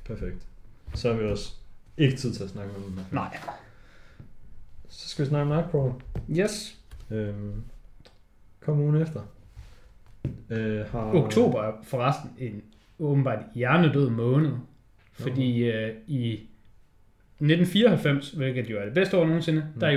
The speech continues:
Speaker 2: oktober fireoghalvfems, der udkom Shawshank Redemption, Pulp Fiction og Forrest Gump.
Speaker 1: Jamen, jeg tror, der er noget med, at filmen
Speaker 2: Bim bum.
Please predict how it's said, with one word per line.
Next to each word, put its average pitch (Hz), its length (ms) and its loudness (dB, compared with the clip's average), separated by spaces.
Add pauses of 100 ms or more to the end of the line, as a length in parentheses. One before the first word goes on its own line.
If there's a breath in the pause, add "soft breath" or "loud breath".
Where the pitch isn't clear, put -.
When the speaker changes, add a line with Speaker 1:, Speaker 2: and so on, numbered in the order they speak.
Speaker 2:
oktober 147 300 4
fireoghalvfems, 147 600 2 (460 soft breath)
der 151 120 4
udkom 147 460 4 (760)
Shawshank 208 580 2
Redemption, 156 480 4 (300)
Pulp - 360 8
Fiction 117 520 -4 (300)
og - 100 -2
Forrest 113 380 4
Gump. 113 240 0 (760 loud breath)
Speaker 1:
Jamen, 123 180 -4
jeg 113 80 -2
tror, 143 180 2
der 117 80 4
er 127 100 4
noget 135 220 8
med, 127 220 6 (100)
at - 80 -10
filmen 113 440 4
Speaker 2:
Bim 139 220 6
bum. 196 480 4